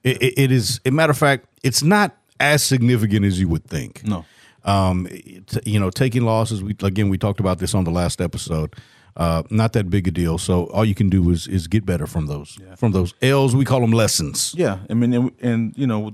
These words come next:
Speaker 2: we can go back to the thirties when Joe Louis,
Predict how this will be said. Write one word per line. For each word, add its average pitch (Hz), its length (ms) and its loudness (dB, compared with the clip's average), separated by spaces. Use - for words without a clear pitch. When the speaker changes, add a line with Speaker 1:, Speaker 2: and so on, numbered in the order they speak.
Speaker 2:
we 135 120 -6
can 135 100 -2
go 117 100 -4
back 117 260 -2
to - 80 -10
the 101 160 -8
thirties 110 440 -6
when 98 200 -2
Joe 104 140 -4
Louis, 107 420 -6